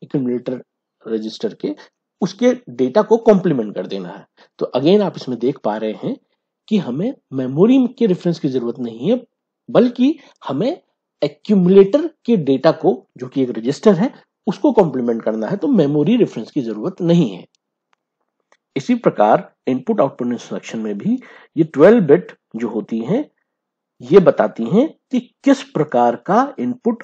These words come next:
आउटपुट ऑपरेशन परफॉर्म करना है। आइए फिर से देखते हैं कि कंट्रोल यूनिट को कैसे पता लगता है कि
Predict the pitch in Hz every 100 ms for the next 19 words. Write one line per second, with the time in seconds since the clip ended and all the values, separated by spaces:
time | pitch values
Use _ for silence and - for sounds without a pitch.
0 | - 226 226 - 226 - 113 - 110 -
1 | 240 302 - - 120 - 113 104 85 78
2 | 69 - - _ _ _ _ _ _ _
3 | _ _ _ _ _ _ _ _ _ _
4 | _ _ _ _ _ _ _ _ _ -
5 | - - - 123 123 - 185 - 185 127
6 | - 117 127 214 269 - 127 131 208 220
7 | 156 135 117 - 120 208 - - 107 95
8 | - 196 120 247 - _ _ _ _ -
9 | 196 294